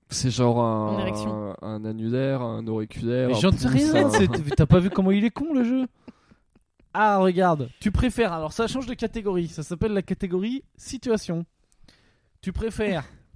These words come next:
Speaker 2: <laughs>
Speaker 3: voir tout nu toutes les personnes que tu regardes ou lire dans les pensées de tous ceux qui te regardent ?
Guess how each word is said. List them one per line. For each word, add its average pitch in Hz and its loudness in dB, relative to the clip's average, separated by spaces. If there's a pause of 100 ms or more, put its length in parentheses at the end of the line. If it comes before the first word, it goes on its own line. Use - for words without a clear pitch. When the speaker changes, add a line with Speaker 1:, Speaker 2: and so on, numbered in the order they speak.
(220)
Speaker 2:
<laughs> - -20
Speaker 3:
voir 170 0
tout 240 4
nu 240 6
toutes 185 -6
les 196 2
personnes 185 0
que - -4
tu - -8
regardes 165 0 (920)
ou 277 10 (720)
lire 220 2
dans 202 6
les 185 6
pensées 214 0 (260)
de 139 -2
tous 240 -8
ceux 240 -4
qui - -12
te - -6
regardent ? 156 -2